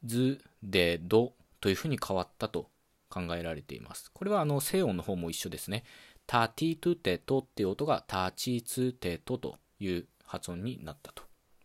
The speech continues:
で、さらにね、もっとね、専門的な言い方をすると、このタチツテトのチとツ、あるいはダジズデドのジとズ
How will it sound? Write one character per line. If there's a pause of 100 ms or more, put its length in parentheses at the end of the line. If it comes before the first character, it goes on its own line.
(340)
で、
さ
ら
に
ね、 (680)
も
っ
と
ね、
専
門
的
な
言
い
方
を
す
る
と、 (720)
こ
の (440)
タ
チ
ツ
テ
ト
の
チ
と
ツ、 (180)
あ
る
い
は (280)
ダ
ジ
ズ
デ
ド
の
ジ
と
ズ